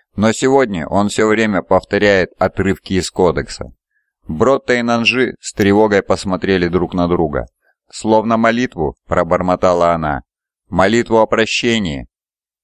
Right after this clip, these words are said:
Небо над ними становилось все темнее, и на западе царила абсолютная чернота. Бротта передала руль Тамияна и Олигара. «Когда наступит критический момент,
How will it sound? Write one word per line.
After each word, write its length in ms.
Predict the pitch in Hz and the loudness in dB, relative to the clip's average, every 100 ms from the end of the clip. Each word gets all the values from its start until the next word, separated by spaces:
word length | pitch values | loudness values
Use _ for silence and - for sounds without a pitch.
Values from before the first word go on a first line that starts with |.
| _ | _
Небо 340 | 87 104 113 117 | -2 0 2 2
над 220 | 120 104 | 0 -4
ними 400 | 127 123 82 64 | -2 0 -2 -4
становилось 640 | - 95 98 104 107 104 95 | -4 -2 0 2 2 0 0
все 180 | - 98 | -4 -2
темнее, 640 | 98 95 92 78 67 62 _ _ _ _ | -2 -2 0 -2 -4 -8 _ _ _ _
и 100 | - | -2
на 180 | 98 113 | 0 2
западе 480 | 113 123 98 78 73 | 2 0 -2 -6 -8
царила 480 | - 104 110 107 98 | -2 0 2 2 2
абсолютная 760 | - - - 98 98 98 90 | 0 -4 -4 -2 0 0 0
чернота. 640 | - 92 92 87 - 73 67 _ _ _ _ _ _ | 0 -2 0 0 0 0 -2 _ _ _ _ _ _
Бротта 480 | 85 113 139 - 117 | 0 2 2 0 -4
передала 600 | - 117 110 104 101 104 | 0 0 2 2 2 2
руль 240 | 110 104 | 0 -2
Тамияна 640 | - 95 101 104 104 101 82 | -2 -2 0 2 2 2 -2
и 200 | - 95 | -2 0
Олигара. 720 | 95 101 90 92 78 69 62 _ _ _ _ _ - | 2 2 2 2 2 -2 -10 _ _ _ _ _ -4
«Когда 320 | 101 110 131 | -2 0 -2
наступит 540 | 131 - 131 123 117 | -2 -4 -6 -4 -4
критический 680 | - 113 113 101 113 - 110 | -2 -2 -2 -4 -4 0 0
момент, 500 | 107 107 117 113 | 2 2 2 0